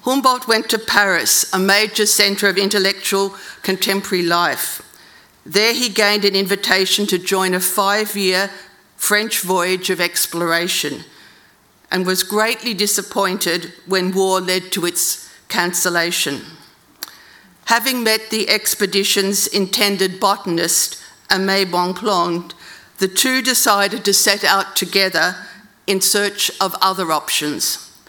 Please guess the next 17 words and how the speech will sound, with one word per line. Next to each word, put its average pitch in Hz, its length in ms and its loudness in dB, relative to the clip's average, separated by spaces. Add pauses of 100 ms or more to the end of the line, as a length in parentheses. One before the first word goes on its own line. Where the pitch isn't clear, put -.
(640)
Arriving 220 520 2
in 254 160 0
Madrid, 196 540 0
they 190 180 2
gained 202 400 2
access 196 560 2
to - 100 -6
the 185 120 -2
King 185 280 -2
of 175 80 -2
Spain, 170 760 0 (840)
who 214 100 0
was 196 280 2
open 226 400 2
to 240 100 0
Humboldt's 202 580 0
proposal 185 920 0